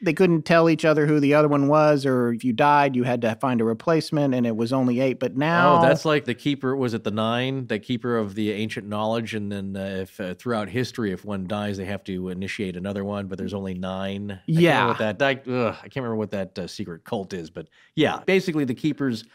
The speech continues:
Speaker 2: of secret knowledge here on Earth to better mankind, but they have to let it out in little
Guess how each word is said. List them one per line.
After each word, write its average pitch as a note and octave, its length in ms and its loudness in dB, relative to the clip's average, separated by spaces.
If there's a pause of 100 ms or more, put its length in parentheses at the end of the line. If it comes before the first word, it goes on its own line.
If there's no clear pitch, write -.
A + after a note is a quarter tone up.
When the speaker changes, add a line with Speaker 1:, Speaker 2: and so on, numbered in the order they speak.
(480)
Speaker 2:
of A#2 120 -2
secret C3 400 -4
knowledge A2 400 0
here A2 160 -4
on G2+ 140 -2
Earth F2+ 460 -8 (320)
to G#2 120 -10
better G2+ 260 0
mankind, F#2+ 680 -6
but E2 100 -12
they E2+ 80 -10
have F2+ 100 -10
to F2 80 -16
let F2 180 -8
it E2+ 140 -8
out E2+ 100 -10
in D#2+ 60 -14
little D#2+ 160 -18